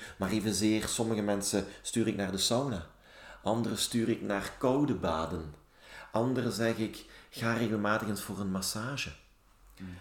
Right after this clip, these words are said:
Speaker 1: Anderen moeten wat mij betreft absoluut op yoga, maar niet eender welke yoga. Sommigen moeten misschien meer naar de yin yoga, naar de hatha yoga,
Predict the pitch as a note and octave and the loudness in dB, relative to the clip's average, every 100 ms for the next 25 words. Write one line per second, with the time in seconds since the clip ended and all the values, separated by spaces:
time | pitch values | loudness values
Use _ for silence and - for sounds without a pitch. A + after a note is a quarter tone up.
0 | - A2+ C3+ C3+ A#2+ A#2+ A#2+ G#2 G#2 A2 | -6 0 2 2 2 2 2 0 2 2
1 | A#2 - A2 A2+ - - - C3 B2 G2 | 0 0 -4 -2 -2 -2 -2 0 0 -2
2 | G2+ D3+ F3 - E2+ - - C#3+ C#3 - | 4 6 6 0 -6 -4 2 4 2 0
3 | B3 A4 D4+ G3+ D#2 - - D#2+ - - | 0 2 4 6 4 4 -4 -8 -8 -8
4 | B2 G#3+ - - - - - G2+ F#2 F2 | -8 -10 -14 -18 -14 -10 -2 0 0 -2
5 | E2+ E2+ E2 - F2 E2+ F2 E2 E2+ F#2 | -8 -8 -10 -8 -6 -2 -2 -2 0 2
6 | F#2+ A2+ B2 A#2 A2 G#2+ A2 A2 - - | 4 4 4 2 0 0 -4 -6 -10 -12
7 | E2 E2 E2 A2 - G2 F#2+ F#2+ F2+ F#2+ | -10 -6 -4 -4 -4 -4 0 0 -2 -4
8 | F#2 | -6